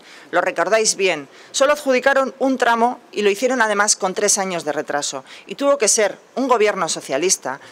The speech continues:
tuvo que ser un consejero socialista como Iñaki Arriola el que tomase las riendas del asunto, poniendo en marcha todos los tramos. Si hoy el tav no avanza,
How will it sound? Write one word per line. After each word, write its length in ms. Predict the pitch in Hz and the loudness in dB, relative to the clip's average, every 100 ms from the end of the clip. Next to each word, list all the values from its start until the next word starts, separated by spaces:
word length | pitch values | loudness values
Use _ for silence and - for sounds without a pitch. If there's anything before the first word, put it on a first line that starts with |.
| - | -4
tuvo 220 | 262 269 | 2 2
que 80 | 254 | 2
ser 180 | 247 233 | 2 2
un 100 | 233 | 0
consejero 540 | 202 190 180 247 226 | 0 0 0 0 2
socialista 640 | 196 175 170 214 - 156 | 0 0 0 0 0 -2
como 240 | - 151 151 | -2 -6 -2
Iñaki 320 | 196 214 220 | -2 0 0
Arriola 500 | 175 180 185 156 143 - - | 0 2 2 2 -2 -10 -4
el 160 | 220 214 | -2 0
que 100 | 240 | 2
tomase 560 | 220 226 277 - 160 | 2 2 2 2 0
las 160 | 160 180 | 0 0
riendas 420 | 190 214 214 185 | 2 2 2 0
del 140 | 175 | 2
asunto, 500 | 147 - 214 180 135 135 - - | 0 0 -2 -4 -6 -6 -14 -2
poniendo 360 | 214 233 262 269 | 0 2 2 2
en 80 | |
marcha 460 | 226 208 208 - 160 - - - | 2 2 0 -2 -2 -4 -20 0
todos 280 | 247 240 220 | 2 4 2
los 200 | 180 160 | 0 0
tramos. 480 | 175 151 131 123 - - - - - | 0 -2 -2 -10 -12 -16 -20 -18 -2
Si 280 | - 208 226 | 0 4 4
hoy 260 | 285 269 - | 4 0 -2
el 160 | 185 | -2
tav 260 | 185 214 196 - - - - | 2 2 2 -2 -20 -20 -8
no 260 | 208 240 254 | 0 4 4
avanza, 560 | 196 202 196 - 135 | 4 2 -2 -4 -4